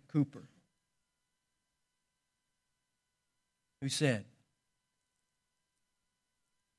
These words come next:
"You must know that I would not love you half as much if had I not believed that we would be friends for all eternity.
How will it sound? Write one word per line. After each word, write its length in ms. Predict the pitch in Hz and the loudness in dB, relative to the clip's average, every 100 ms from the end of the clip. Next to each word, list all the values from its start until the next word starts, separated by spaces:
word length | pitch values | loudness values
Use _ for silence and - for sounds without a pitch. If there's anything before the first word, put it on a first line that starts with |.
| _ _ _ - | _ _ _ 6
"You 100 | 160 | 12
must 260 | 180 180 | 12 12
know 160 | 185 190 | 12 12
that 140 | 175 | 12
I 120 | 170 175 | 12 12
would 160 | 165 | 12
not 220 | 170 170 | 12 12
love 220 | 170 180 170 | 12 10 10
you 120 | 147 | 10
half 300 | 160 175 185 | 12 12 8
as 140 | 147 | 2
much 520 | 151 120 - - - - _ _ _ _ _ _ _ _ _ _ _ _ 127 | 4 4 2 -10 -20 -20 _ _ _ _ _ _ _ _ _ _ _ _ -2
if 100 | 123 | 4
had 140 | 135 | 10
I 100 | 143 | 12
not 260 | 151 175 165 | 12 10 8
believed 680 | 156 156 139 113 123 - - - | 6 10 8 6 -2 -18 -20 -14
that 120 | 123 | -2
we 160 | 135 | 2
would 180 | 143 143 | 2 4
be 100 | 147 | 2
friends 440 | 139 131 123 113 - | 2 2 2 0 -2
for 180 | 113 | 0
all 160 | 113 120 | 0 0
eternity. 500 | 117 110 90 82 | -4 -10 -12 -14